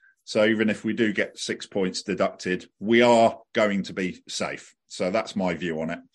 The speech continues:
So without further ado, a very warm welcome to James Earnshaw, who is the Reading Chronicle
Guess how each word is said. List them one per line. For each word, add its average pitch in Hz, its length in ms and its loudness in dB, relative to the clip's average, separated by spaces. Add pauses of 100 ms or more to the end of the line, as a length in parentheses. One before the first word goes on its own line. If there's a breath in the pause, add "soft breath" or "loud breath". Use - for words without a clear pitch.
(520 loud breath)
So - 380 6 (120)
without 151 380 4
further 127 400 2
ado, 123 460 2
a 117 80 0
very 151 320 0
warm 127 360 0
welcome 113 480 -2 (120)
to 107 360 -2
James 123 560 4
Earnshaw, 123 600 2
who 120 200 0
is 110 240 -2
the 107 380 -4
Reading 117 280 2
Chronicle 107 640 -2